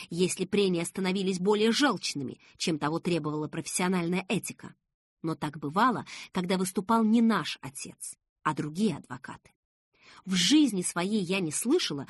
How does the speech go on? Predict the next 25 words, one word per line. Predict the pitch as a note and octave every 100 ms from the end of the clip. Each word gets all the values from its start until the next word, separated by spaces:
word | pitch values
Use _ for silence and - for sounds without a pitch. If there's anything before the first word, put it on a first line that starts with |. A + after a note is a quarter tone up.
| -
чтобы | - - F#3 -
Атикус | C4 D4 C4 B3+ -
повысил | F#3+ E3+ F#3+ - G3
голос. | F3+ E3+ B2+ - - - _ _ _ _
Разве | - F#3 D#3+
что | C#3+ -
свидетель | - C#3+ D#3+ G3 B3 B3
был | A3 A3 -
тук | F3+ F3+ - _
на | D#3 D3 -
ухо. | - - - _ _ _ _ _ _ _
Мистер | G3 D#4 - F3+
Джилмер | D#3 E3+ D3+ G3+ D4 _ _ _ -
делал | F3 C#4+ D#4+
своё | - - C#3+ D3 D#3
дело. | D3 B2 - - _ _ _ _ _
Атикус — | D3+ F#3 - A3 G3 - - _
своё. | - - E3 D3 C3+ - _ _ _ _ _ _ -
К | -
тому | - A3+ C#4+
же | A#3+
Юэл | F#3 C#4 F4+ E3
был | D#3 E3+
свидетель | E3 D#3+ D#3 F3 G3 F#3
Джилмера | F3+ F#4+ B3 C#3 G#2